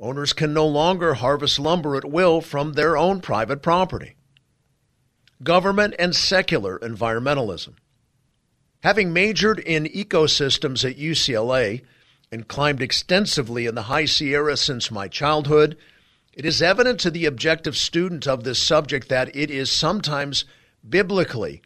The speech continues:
uninformed policies that lead to species endangerment. To illustrate, the bighorn sheep of the Eastern Sierra are rightfully classified as an endangered species. But the reason is because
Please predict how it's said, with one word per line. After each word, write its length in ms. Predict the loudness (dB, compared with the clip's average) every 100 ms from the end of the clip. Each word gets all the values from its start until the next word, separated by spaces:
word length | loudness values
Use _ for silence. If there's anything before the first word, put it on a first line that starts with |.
| _ _ _
uninformed 600 | -4 -2 -2 -2 -2 -2
policies 580 | 0 2 2 2 0 0
that 220 | 0 0
lead 380 | 0 0 0 0
to 80 | -2
species 680 | -2 -4 -4 -2 -2 -2 -4
endangerment. 760 | -6 -2 0 0 -2 -6 -12 _ _ _ _ _ _ _ _ 0
To 260 | 0 2
illustrate, 760 | 0 0 2 0 0 0 -2 -4
the 80 | -4
bighorn 500 | -2 -2 0 0 0
sheep 400 | -2 -2 -4 -4
of 200 | -6 -4
the 260 | -10 -8 -4
Eastern 380 | -4 -2 -4
Sierra 600 | -2 -2 0 2 2 0
are 240 | -4 -6 -4
rightfully 640 | 0 0 0 -4 -6 -6
classified 840 | -6 -2 0 0 -2 -4 -4 -4 -6
as 440 | -4 -2 -2 -4 -8 -8
an 120 | -6
endangered 560 | -6 -6 -8 -8 -4
species. 680 | -4 -2 0 0 -2 -6 -12 _ _ _ _ _ _
But 120 | -8 -2
the 100 | 2
reason 360 | 2 2 2
is 140 | 0 -2
because 460 | -2 0 0 -2